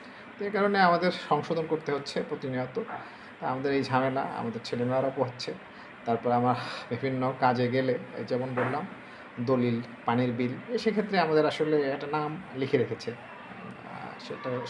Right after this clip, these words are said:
সাথে আইডি কার্ডের, আহ, কিংবা সার্টিফিকেটের মিল নেই। এই মিল না থাকার কারণে এখন আমরা প্রায়শই ঝামেলায় পড়ছি। এটা একটা বিড়ম্বনাই আমাদের জন্য। আর নাম বড় হওয়া এটাও খুব খারাপ, এটা খুব জটিল। আহ,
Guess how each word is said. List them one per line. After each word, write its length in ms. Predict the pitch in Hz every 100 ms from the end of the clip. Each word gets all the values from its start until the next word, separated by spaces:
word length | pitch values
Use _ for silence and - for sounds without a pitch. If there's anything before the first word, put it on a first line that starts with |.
| -
সাথে 220 | 135 131 - - - - - 120
আইডি 300 | 123 123 120
কার্ডের, 320 | 131 127 139 - -
আহ, 140 | 120 113 123
কিংবা 200 | 120 117
সার্টিফিকেটের 600 | 120 120 123 127 127 123
মিল 240 | 147 135
নেই। 100 | 104 - - - - - - - -
এই 120 | 123
মিল 240 | 123 143
না 120 | 147 156
থাকার 300 | 180 190 185
কারণে 400 | 180 160 156 226 - - - 117
এখন 160 | 120
আমরা 280 | 127 123 131 127
প্রায়শই 400 | 135 123 135 120
ঝামেলায় 360 | 120 117 113 110
পড়ছি। 280 | 113 - -
এটা 1040 | - - - - - - - - - 123
একটা 340 | 123 - 120 101
বিড়ম্বনাই 560 | 127 135 135 123 120 104
আমাদের 380 | 92 98 101 104
জন্য। 200 | - 104 110 - - - - -
আর 80 | 117
নাম 320 | 120 131 131
বড় 200 | 131 143
হওয়া 400 | 151 147 120 - -
এটাও 280 | - 139 139
খুব 160 | 131 139
খারাপ, 220 | - 101 92 - - - - - - - - -
এটা 80 |
খুব 160 | 123 127
জটিল। 260 | 131 120 101
আহ, 520 | - - - - -